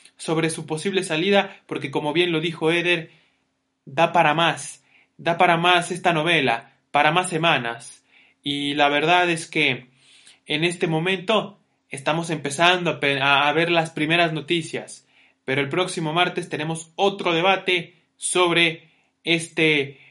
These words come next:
eh, acontecimiento y sobre la posible salida de Leo Messi. Se despide Eder Gutiérrez y se despide también Víctor Valdés, mis queridos tertulianos.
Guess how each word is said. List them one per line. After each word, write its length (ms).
eh, 100
acontecimiento 880
y 80
sobre 300
la 180
posible 520
salida 440
de 100
Leo 160
Messi. 520
Se 200
despide 420
Eder 200
Gutiérrez 680
y 80
se 180
despide 680
también 380
Víctor 320
Valdés, 380
mis 180
queridos 340
tertulianos. 760